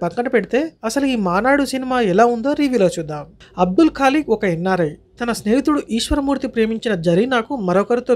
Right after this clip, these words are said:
పెళ్లి జరుగుతుందని తెలిసి, దాన్ని చెడగొట్టడానికి దుబాయ్ నుంచి ఇండియాకు వస్తాడు. విమాన ప్రయాణంలో అతడికి సీతమాలక్ష్మి పరిచయం అవుతుంది. అబ్దుల్ ఖాలిక్కు భవిష్యత్తులో జరగబోయే సంఘటనలు కలగా వస్తూ ఉంటాయి. అందులో ముఖ్యమంత్రి హత్య ఉంటుంది. దాన్ని ఎలాగైనా ఆపాలనే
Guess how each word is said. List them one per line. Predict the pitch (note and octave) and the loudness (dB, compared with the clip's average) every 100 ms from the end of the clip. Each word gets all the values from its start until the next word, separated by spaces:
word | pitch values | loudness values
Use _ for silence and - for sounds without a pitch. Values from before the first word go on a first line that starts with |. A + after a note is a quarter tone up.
| A#3+ | -2
పెళ్లి | E3+ G#3+ A#3+ | -4 0 2
జరుగుతుందని | B3+ B3 A#3 G#3 F3+ | 0 -2 -4 -4 -4
తెలిసి, | E3+ F3 E4 - _ _ F3 | -4 -4 -6 -6 _ _ -4
దాన్ని | A3 B3 B3 | -2 -2 -4
చెడగొట్టడానికి | F3+ A#3+ D4 D4 B3+ A#3+ C#4+ | -2 0 0 0 -2 -2 -4
దుబాయ్ | A3+ F3+ G3+ C#4 C4 | -2 2 2 2 -2
నుంచి | A#3+ E4+ A#3+ | -4 -4 0
ఇండియాకు | G#3+ A3 B3 | 0 0 -2
వస్తాడు. | - F3 D3+ E3 _ F#3 | -4 -4 -4 -8 _ -4
విమాన | A3 D#4+ E4 D#4+ | 0 2 2 0
ప్రయాణంలో | D4 C#4+ C#4+ D#4 C#4 | 0 0 0 0 0
అతడికి | C4 B3 B3+ - | 0 -2 -6 -6
సీతమాలక్ష్మి | A#3 C#4 C4 B3+ B3 D4+ B3 | -6 -2 0 -2 -2 -6 -4
పరిచయం | F#3+ F#3+ F3 | -2 -2 -2
అవుతుంది. | D#3+ E3+ D#3 D#3 - _ _ - | -2 -4 -4 -4 -8 _ _ -6
అబ్దుల్ | F#3 G#3 D#4+ D#4+ | -2 4 2 4
ఖాలిక్కు | C4+ C4 B3+ D4+ C#4 F#3+ | 0 0 -4 -6 -2 0
భవిష్యత్తులో | A3 D4 D4 D4 B3+ | 0 0 -2 -2 2
జరగబోయే | B3 A#3+ B3 A3+ | 2 2 0 0
సంఘటనలు | - F3+ B3+ C4+ A#3 C#4+ - | -2 -2 -2 -2 -4 -6 -4
కలగా | A3+ B3 C4+ A3 | 0 2 2 0
వస్తూ | - C4 | -2 -4
ఉంటాయి. | F#3+ F3+ D#3 D#3 - - | -2 -2 -4 -6 -12 -8
అందులో | A3+ C4 C4+ G#3 | -4 0 0 0
ముఖ్యమంత్రి | G#3 C#4 C#4 C4+ G3 | -2 -4 -4 -4 -6
హత్య | F3+ B3+ G#3+ | -4 -2 -2
ఉంటుంది. | F3 E3 D#3 D3+ - _ _ _ F3+ | -2 -4 -4 -8 -12 _ _ _ 0
దాన్ని | A#3 B3+ F3 | 4 4 6
ఎలాగైనా | G#3 B3+ D4 D4+ C#4 | 4 2 0 0 0
ఆపాలనే | C#4 C4+ C4+ | 0 -2 -2